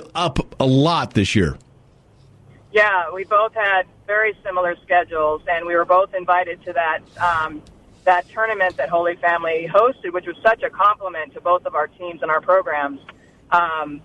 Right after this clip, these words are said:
Speaker 2: but yeah, we, uh, we saw some really good talent, and we were definitely challenged. Both teams were definitely challenged, um, and it was a good experience for us. And sometimes you need that kind of, oh, I don't know, push to propel you forward.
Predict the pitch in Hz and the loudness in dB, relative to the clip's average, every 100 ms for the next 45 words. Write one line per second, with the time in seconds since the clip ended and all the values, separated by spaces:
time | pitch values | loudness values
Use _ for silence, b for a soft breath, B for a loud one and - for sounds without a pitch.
0 | _ _ 202 190 208 202 175 185 196 202 | _ _ -2 0 2 2 0 -4 -4 0
1 | 190 180 190 185 196 185 190 180 190 196 | 2 0 -2 -6 -4 -4 -6 -2 0 0
2 | 190 190 - 185 190 196 196 180 175 165 | -2 -6 -2 0 2 2 -2 -2 -4 -4
3 | 160 160 180 175 190 185 185 180 - 180 | -6 -2 0 2 2 2 0 -2 0 2
4 | 185 190 175 190 - 190 180 180 180 185 | 2 0 0 0 -2 -12 -6 0 0 0
5 | 185 180 175 180 185 185 - - 170 160 | -4 -2 0 2 0 -4 -10 -6 -2 0
6 | 156 147 147 - _ _ _ _ _ - | 0 -4 -8 -18 _ _ _ _ _ -2
7 | - 208 226 226 214 233 233 - 220 254 | 2 2 2 0 0 0 0 -2 -2 0
8 | 190 - 170 143 135 - 170 170 170 185 | 0 -2 0 0 -2 -4 -4 -4 -2 0
9 | 185 190 190 185 190 196 202 190 - 190 | 0 0 0 -2 -2 0 2 2 0 -2
10 | 190 190 185 175 - - b b b _ | -2 2 2 2 -2 -20 b b b _
11 | _ - 220 226 214 214 180 185 - - | _ 0 2 4 2 0 0 0 -4 -4
12 | 202 - - - - - 190 175 196 226 | -4 -4 -18 -20 -8 -2 -2 -2 -2 0
13 | 240 156 160 | 2 2 0